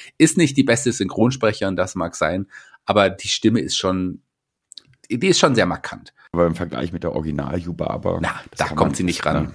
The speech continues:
Speaker 2: Nee,
Speaker 1: Da
Speaker 2: niemals.
Speaker 1: kommt sie definitiv nicht ran. Ihre Tochter, Cosma Shiva Hagen, übrigens synchronisiert Lin in diesem Film. Da hat sich Nina gedacht, "Ach, ich bring doch gleich mal meine Tochter mit", ähm, die ja auch damals ja auf dem Sprung war, ein Star in Deutschland zu werden. Ganz hat sie's, glaub ich, nicht geschafft.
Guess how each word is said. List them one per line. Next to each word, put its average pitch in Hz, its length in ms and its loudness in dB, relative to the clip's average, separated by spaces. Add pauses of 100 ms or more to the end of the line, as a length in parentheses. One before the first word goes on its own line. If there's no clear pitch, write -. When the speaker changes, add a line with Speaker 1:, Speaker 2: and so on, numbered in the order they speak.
(140)
Speaker 2:
Nee, 52 220 -8
Speaker 1:
Da 67 40 -16
Speaker 2:
niemals. 71 240 -4
Speaker 1:
kommt 101 220 0
sie - 140 -4
definitiv 104 520 0
nicht 95 160 -8
ran. 90 140 -2
Ihre 117 180 2
Tochter, - 380 2
Cosma 127 280 2
Shiva 110 260 2
Hagen, 127 300 -2 (200)
übrigens 110 360 0
synchronisiert 107 500 2
Lin 127 240 4
in - 160 -6
diesem 92 180 -4
Film. 95 320 0 (220)
Da 101 100 0
hat 101 100 -2
sich 113 140 -2
Nina 117 220 4
gedacht, 110 420 0
"Ach, - 80 -4
ich - 140 -16
bring 127 160 2
doch 135 160 0
gleich 131 260 2
mal 113 240 4 (260)
meine 104 300 4
Tochter 113 380 2
mit", 101 280 0
ähm, 92 260 -2
die 110 100 -2
ja 107 120 6
auch 95 140 0
damals 143 680 0
ja 131 120 2
auf 160 120 0
dem 143 120 2
Sprung 214 380 4
war, 220 240 2
ein 190 80 0
Star 170 380 -2
in 135 100 -4
Deutschland 131 420 2
zu 127 120 -4
werden. 131 400 0 (240)
Ganz 127 280 2
hat - 160 0
sie's, - 160 -4
glaub 87 280 -2
ich, - 100 -10
nicht - 180 -12
geschafft. - 460 -18